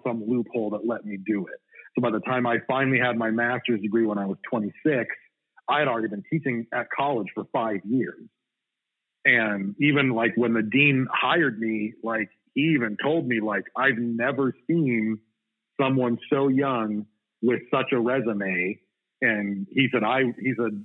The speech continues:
"I don't mean to put a lot of pressure on you, but I expect really big things from you at this college. Like, we're hiring you at this, at this age because we expect big things from you." 'Cause no one gets, you don't get a full professorship at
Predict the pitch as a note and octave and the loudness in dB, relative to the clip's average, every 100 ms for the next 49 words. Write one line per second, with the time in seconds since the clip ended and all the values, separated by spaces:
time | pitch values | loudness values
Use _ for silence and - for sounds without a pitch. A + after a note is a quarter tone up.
0 | - A#2 C3+ C3+ B2 G#2 A#2+ G#2+ F#2+ - | -6 -2 -2 0 -4 -2 -2 -2 -4 -2
1 | D3+ D3+ A#2+ G#2 G2 F2+ B2 A#2+ - - | 0 0 0 0 -2 0 0 -2 -4 -4
2 | A2 - - G2+ G2+ A2+ D3 C#3+ B2 A#2 | -4 -4 -16 -10 -2 2 4 4 4 2
3 | G#2+ - A#2+ B2 - G#2 G2 F#2 F#2+ - | 0 0 -2 -2 -2 -2 -2 -4 -8 -8
4 | B2+ B2 G2+ F#2 F2 - - _ - G#2 | -4 -2 -2 -2 -4 -8 -10 _ -4 -2
5 | A2 C3 A#2+ B2+ C3+ B2 A2+ G#2 G2+ F#2+ | 0 0 0 -2 0 0 0 0 0 -2
6 | A#2 A2+ - F#2+ _ _ A#2 G#2+ B2 G#2+ | -2 -2 -6 -20 _ _ -12 -8 -6 -6
7 | - B2 - B2+ C3 G#2 F#2+ F#2 - _ | 0 -2 -2 -2 0 0 -2 -6 -12 _
8 | - A2+ B2 G#2 A#2+ A#2 - B2+ G2 - | -2 0 2 2 2 2 0 -4 -4 -4
9 | G2+ - A2 A2 - G#2 G2 F#2 F2+ - | -4 -4 -4 -4 -6 -4 -2 -4 -6 -10
10 | _ _ - E3 A#3+ G3+ C3+ - F#3 F#3+ | _ _ 2 2 2 2 0 0 -2 0
11 | B2 G2+ A2 G2 - - - - - | -2 -4 -6 -8 -10 -10 -6 -6 -6